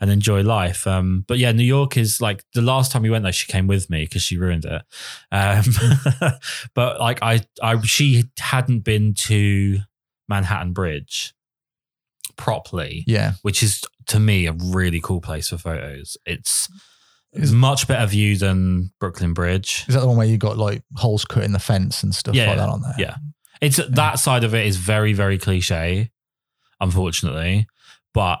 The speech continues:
Speaker 1: it's a fantastic view. It's a great walk into, like, Dumbo and,
Speaker 2: Yeah.
Speaker 1: and ge-, generally into Brooklyn. Um, you start off in Chinatown. It's like a street photographer's dream. You go,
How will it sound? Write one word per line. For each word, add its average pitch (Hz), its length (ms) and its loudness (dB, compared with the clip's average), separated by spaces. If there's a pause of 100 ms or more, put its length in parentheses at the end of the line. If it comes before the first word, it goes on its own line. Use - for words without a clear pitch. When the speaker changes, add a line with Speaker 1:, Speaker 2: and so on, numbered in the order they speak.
Speaker 1:
it's 110 280 -2
a 98 60 -2
fantastic 107 720 0
view. 92 480 0
It's 98 180 -4
a 107 60 2
great 113 340 -2
walk 101 300 -4
into, 98 320 -2
like, 85 260 -6
Dumbo 87 720 -2
and, 90 80 0
Speaker 2:
Yeah. 107 260 2
Speaker 1:
and 85 200 -4 (120)
ge-, 87 320 -4
generally 92 420 0
into 82 240 -6
Brooklyn. 85 600 -6 (520)
Um, 85 480 -2
you 98 220 0
start - 380 0
off 110 180 0
in 101 100 2
Chinatown. 90 640 0
It's 101 240 -2
like 117 220 0
a 104 40 0
street 120 280 -2
photographer's 95 560 -2
dream. 85 340 -2
You 90 140 0
go, 87 400 -2